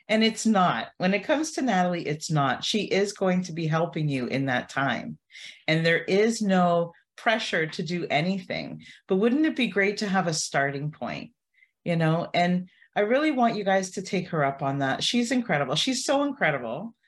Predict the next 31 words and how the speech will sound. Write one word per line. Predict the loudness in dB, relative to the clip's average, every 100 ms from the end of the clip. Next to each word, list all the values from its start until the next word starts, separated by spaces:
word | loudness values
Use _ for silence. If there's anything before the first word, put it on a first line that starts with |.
| _ _ 0
that | 2 4
I | 2
have | 2 2 0
invited | 0 2 2 0
her | -2 -2 -2 -4 -8 _ _ _
to | -4 0 0 0 -2
my | 0 0
next | 2 0 -2 -6
ukulele | -4 0 0 2 0
project | 0 -4 -2 -6 -8 -10 -4
in | -2 -2
Guatemala. | -2 -2 -4 -4 -2 -2 -2 0
And | 2 2 -2 -10 -14 -2
when | 0
you | 2
talk | 2 2 2 0
about | 2 2 2 0 _ _ _ _
the | -4 -4
five | 2 2 2 -2
people | -10 -6 -2
that | -2
you're | 0 -2
surrounded | -2 0 0 0 -2
with, | -4 -8 -6
we're | -4
gonna | 0 2
have | 2 2
these | -4 -4
five | 0 2 2 -2
powerful | -6 -2 0 0 -2 -4
women | 0 -2 -2 -8 -10